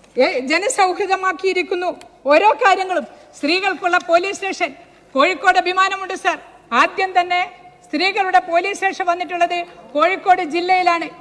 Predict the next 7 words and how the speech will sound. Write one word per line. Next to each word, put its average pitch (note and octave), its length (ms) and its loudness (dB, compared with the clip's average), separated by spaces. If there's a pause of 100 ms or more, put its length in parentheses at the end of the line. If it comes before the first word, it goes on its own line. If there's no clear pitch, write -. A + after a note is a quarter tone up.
(240)
സ്ത്രീകളുടെ F4 520 4 (120)
പോലീസ് E4 280 2
സ്റ്റേഷനിലേക്ക് F4+ 680 -2
ഇപ്പോൾ F4+ 220 2 (360)
ഏറ്റവും F#4 600 -2
കൂടുതൽ F4 340 4
പോലീസുകാരെ F4 680 0